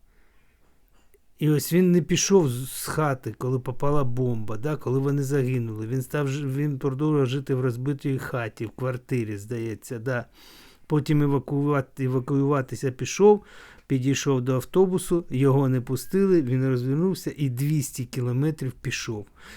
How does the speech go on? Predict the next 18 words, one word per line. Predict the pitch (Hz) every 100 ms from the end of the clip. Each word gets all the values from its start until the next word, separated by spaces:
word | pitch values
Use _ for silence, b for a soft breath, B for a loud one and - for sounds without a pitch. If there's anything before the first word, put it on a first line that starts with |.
| B
І | 170
коли | 131 160 160
він | 170 160
дійшов | 151 147 - 156
до | 131 139
Одеси, | 135 127 170 185 - 104 - - _ _ _ _ _ _ - -
то | - 123
в |
першу | - 170 - 127
чергу | - 160 131
йому | 127 143
допомогли | 131 127 131 131 139 135
волонтери, | 123 123 120 165 175 147 107 B B B
і | 139
він | 127 170 175 143
радів, | 139 123 151 120
знаєте | 117 156 175 - 156
чому? | - 135 123 110